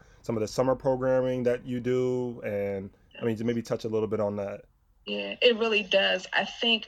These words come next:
Speaker 2: my passion is for our youth to know their worth. My passion is for our youth to know that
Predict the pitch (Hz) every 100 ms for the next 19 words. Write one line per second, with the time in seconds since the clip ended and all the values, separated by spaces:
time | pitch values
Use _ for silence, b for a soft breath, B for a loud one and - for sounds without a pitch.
0 | B B - 202 214 - 185 214 - 240
1 | 233 202 196 190 - - 196 190 185 185
2 | B B B 196 190 185 190 208 - 202
3 | 180 175 196 226 233 226 247 262 - -
4 | B B - 180 - 185 - 202 190 -
5 | 190 - 180 185 180 196 190 - - 185
6 | 180 180 180 180 180 170